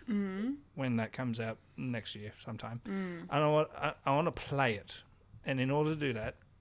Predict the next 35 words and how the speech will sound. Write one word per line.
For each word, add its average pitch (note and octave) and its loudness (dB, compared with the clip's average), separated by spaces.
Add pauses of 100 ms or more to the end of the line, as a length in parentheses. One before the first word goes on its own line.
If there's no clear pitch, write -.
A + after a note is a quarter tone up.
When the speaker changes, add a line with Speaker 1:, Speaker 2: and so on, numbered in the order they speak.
(200)
Speaker 2:
I D#3 4
need C3 2
to A#2+ 0
get A2+ -4
a C3+ -2
P - -8
S F2+ -8
four." G#2+ -4 (1900)
For D#3 2
my C#3+ 8
birthday, C#3 10
I'm C3+ 4
getting C#3 4
myself C3 0
a C3 -2
P G2+ -6
S F#2+ -10
four. - -2 (100)
Speaker 1:
Hey. E3+ 4 (640)
Speaker 2:
And C3+ 6
I'll B2 4
be B2 2
getting, A#2+ 2 (260)
getting B2 0
me A#2+ -2
Last C3 4
of C3 2
Us A#2 0
One, C#3 2 (160)
so B2+ 2
I'll B2 4 (360)
play C3+ 4
that A#2+ 2
for B2 -8
reals, A2+ -2